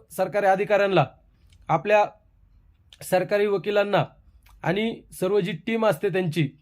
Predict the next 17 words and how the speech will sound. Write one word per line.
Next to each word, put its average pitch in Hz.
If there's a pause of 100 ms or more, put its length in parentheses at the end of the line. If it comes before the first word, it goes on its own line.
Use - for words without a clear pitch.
काम 180
करायची, 165 (480)
त्यांचा 202
व्यवस्थित 208 (120)
योग्य 196
वापर 208
करून, 196 (520)
सर्व 214 (220)
समाजाच्या 190 (800)
मागण्यांचा 180
विचार 196
करून, 180 (280)
मराठा 175
समाजाच्या 190
मागण्यांचा 185
विचार 190
करून 185